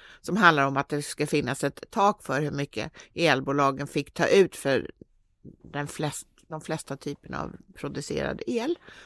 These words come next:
på etthundraåttio, eh, euro megawattimmen. Men den här lagen infördes då, införs i Sverige första mars. Det man kun-, man borde ha infört den första december enligt, eh, det här E U-beslutet.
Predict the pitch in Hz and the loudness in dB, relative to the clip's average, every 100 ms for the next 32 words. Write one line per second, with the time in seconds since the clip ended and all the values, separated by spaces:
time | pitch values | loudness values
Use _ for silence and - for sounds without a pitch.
0 | - - 143 - 156 147 - - 147 170 | -12 -6 -4 -4 -6 -6 -8 -8 -10 -10
1 | _ - _ _ - 147 156 - - _ | _ -20 _ _ -10 -6 -4 -6 -8 _
2 | _ _ _ - - 170 151 151 156 - | _ _ _ -12 -2 4 4 6 4 4
3 | 170 - 156 160 170 - 185 170 196 226 | -2 -4 -2 0 -2 -4 -6 -4 -4 -6
4 | _ _ _ _ _ - - - 180 180 | _ _ _ _ _ -20 -20 -6 0 6
5 | 202 214 214 208 196 175 185 165 175 151 | 6 8 8 8 8 6 4 2 2 2
6 | 143 147 - - - - - 165 - 175 | 2 -4 -4 -6 -6 0 2 2 2 4
7 | 160 - 160 135 139 175 - 156 - 127 | 4 2 -2 -2 0 -2 -2 -6 -4 -2
8 | - 262 - - - 175 156 165 156 - | -2 -2 -4 -6 -8 -4 0 0 0 0
9 | 151 - - 156 165 165 156 156 185 160 | 0 -2 -4 0 2 4 4 2 2 2
10 | 143 - 139 - 131 139 139 143 127 131 | 0 -4 -4 -4 -6 -6 -8 -4 -2 -2
11 | - - - - - 147 110 160 190 233 | -6 -20 -20 -12 -4 0 2 2 4 2
12 | - 175 147 143 147 - - - 87 131 | 0 -4 -2 -2 -2 -6 -16 -6 -4 -2
13 | 110 64 - - 143 139 - - 127 82 | -2 -4 -4 -4 -2 -2 0 0 0 0
14 | - - - - | -2 -4 -6 -6